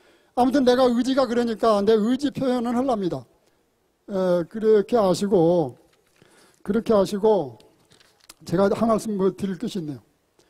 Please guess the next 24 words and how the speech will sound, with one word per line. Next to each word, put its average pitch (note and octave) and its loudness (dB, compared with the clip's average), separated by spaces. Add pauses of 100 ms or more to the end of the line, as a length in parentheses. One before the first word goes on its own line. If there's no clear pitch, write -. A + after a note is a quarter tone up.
(100)
시-, - -16 (640)
오늘 F#3+ 0
그 F#3+ -4
대도 G3 -2
대덕들 F#3+ -4
모시고 F#3+ 0
시무책을 A3+ 0
내가 F#3+ 0
듣고자 F#3+ -6
했습니다. E3+ -4 (760)
이 G#3 -4
시대의 G3 2
급선무를 G#3 -2
과연 F#3+ -4
어떻게 A#3 -4
타개할 A3 -4
것인가, F3 -6
이 F#3 -4
난국을. F3 -2 (380)
방금 G#3 -4
저 G#3 4
관선 G3+ -2
선생께서 G3+ -4
말씀하셨어요. F#3+ -4